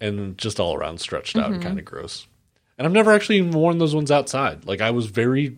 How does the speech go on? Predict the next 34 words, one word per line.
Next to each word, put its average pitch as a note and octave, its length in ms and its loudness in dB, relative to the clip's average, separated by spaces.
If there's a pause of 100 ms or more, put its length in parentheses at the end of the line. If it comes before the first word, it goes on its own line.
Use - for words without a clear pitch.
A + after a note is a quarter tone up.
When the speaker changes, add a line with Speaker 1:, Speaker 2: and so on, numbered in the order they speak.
(120)
Speaker 1:
strict - 420 0
about F#2+ 220 0
Speaker 2:
Yeah. E3+ 80 -4 (540)
Speaker 1:
my A2 220 0
old G3+ 300 10
moccasins G2 480 -4
I G2+ 80 0
wore F#2+ 260 -2
everywhere. - 440 -10
Speaker 2:
Right. A2 240 -8 (240)
Speaker 1:
But - 160 -10
these A2+ 200 -4
ones F2 160 -10
I E2 60 -8
was E2 200 -10
very F2+ 340 -4
strict - 300 -10
about - 260 -12
not D#2 200 -14
doing - 280 -14
that. - 180 -18 (1080)
Um, E2+ 520 -6 (540)
and A2+ 140 -2
then G#2+ 320 0
th-, G2 340 -10
we G#2+ 320 -2
had A#2 200 0
to G#2 60 -2
tell B2+ 280 2
each - 160 -2
other G2+ 200 4
what G2 180 0
we G2 100 -8
got F#2 400 2